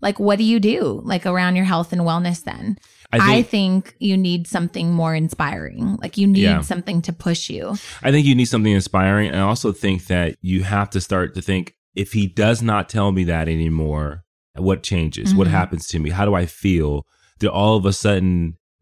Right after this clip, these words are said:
Speaker 2: do I now feel like I'm overweight? Do I now feel like I'm not sexy? Do I now feel that the extra little weight that I have is significant and I see it now?
Speaker 1: Mm-hmm.
Speaker 2: Because it's crazy how much we can be influenced by other people.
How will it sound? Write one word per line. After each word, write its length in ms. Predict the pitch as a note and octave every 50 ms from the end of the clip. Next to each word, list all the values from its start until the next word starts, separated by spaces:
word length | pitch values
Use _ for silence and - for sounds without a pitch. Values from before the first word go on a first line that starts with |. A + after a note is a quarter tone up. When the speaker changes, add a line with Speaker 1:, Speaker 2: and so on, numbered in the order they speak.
| F#2+ F2+
Speaker 2:
do 180 | F2 G2 G2
I 100 | F2+ F2 E2+
now 340 | F2 F2+ F2+ F#2+ F#2+ G2 F#2+
feel 240 | - - G2+ F#2+
like 140 | F2+ E2+ D#2+
I'm 140 | E2+ E2 E2+
overweight? 600 | E2 E2+ D#2+ D2+ E2+ E2+ E2 D#2+ C#2+ A#1+ - - - -
Do 160 | F2+ F#2+ F2+
I 80 | E2+ F2
now 320 | E2+ F2 F2+ F#2 F#2+ F#2+
feel 300 | - - - F#2 F2+ F2+
like 180 | E2 E2+ E2 D#2+
I'm 160 | E2+ D#2+ D#2+
not 260 | E2 E2+ D#2+ - - _ _ -
sexy? 420 | - - E2+ D#2 - - D2+ D2
Do 180 | C#2+ E2+ E2+ E2+
I 100 | E2+ F2
now 320 | E2+ E2+ E2+ F2+ F#2 F#2+
feel 360 | F#2 - - F#2 F2 F2 F2 D#2+
that 320 | F2 E2 E2 D#2+ D#2 - - _ _ _ _ _ _ _ _ _ -
the 240 | D#2+ F2 F#2 - -
extra 320 | G#2 G2 - - G2+ G2
little 200 | F#2+ F#2+ F#2 F2
weight 160 | F2+ F#2+ E2+
that 100 | E2+ E2+
I 60 | E2+ E2+
have 420 | E2+ F#2 F#2 F2+ F2+ E2+ E2+ E2 - -
is 160 | F#2 F#2+ E2+
significant 600 | - - G2 E2+ E2 E2 - - E2 - E2+ -
and 80 | - F2+
I 100 | E2+ E2
see 320 | D#2+ - - - G#2 F#2+ F2+
it 100 | - -
now? 340 | D#2+ D#2 D2 C#2+ C#2 C#2 -
Speaker 1:
Mm-hmm. 420 | F#3 F#3 F3 F3 D#3 D3+ D#3 E3+
Speaker 2:
Because 260 | F#3+ A2 - A#2 A2 G2
it's 140 | - A2+ -
crazy 380 | - - - A2+ A#2+ A2+ B2 A#2
how 180 | G#2+ A2 G#2
much 240 | G2+ G2 F#2 - -
we 80 | F#2 F#2+
can 160 | - G2+ F#2
be 100 | F2 F2+
influenced 480 | F2 E2 - - F#2 F#2 F2+ F2 - -
by 140 | E2 D2+
other 180 | F2 F2 E2+ D#2+
people. 600 | - - C3 C3 A#2+ - - E2 D#2+ D#2+ D#2+